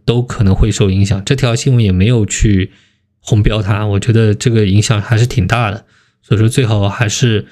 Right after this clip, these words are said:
这类型还是要去规避一下。另外的话，甚至啊，再往下游去传导，就如果说封的时间长，要注意，就甚至会影响电池。就比如说像宁德时代啊、比亚迪啊，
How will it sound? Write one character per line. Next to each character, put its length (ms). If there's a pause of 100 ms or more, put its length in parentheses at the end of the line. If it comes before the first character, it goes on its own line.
(180)
这 100
类 100
型 200
还 120
是 140
要 100
去 140
规 160
避 160
一 20
下。 200
另 160
外 100
的 100
话， 160
甚 280
至 120
啊， 180 (220)
再 140
往 140
下 180
游 100
去 140
传 280
导， 260 (200)
就 80
如 160
果 120
说 120
封 160
的 100
时 120
间 140
长， 280
要 140
注 200
意， 180 (220)
就 120
甚 200
至 100
会 120
影 100
响 160
电 200
池。 320 (340)
就 100
比 120
如 60
说 140
像 160
宁 120
德 100
时 120
代 180
啊、 220 (280)
比 100
亚 120
迪 160
啊， 200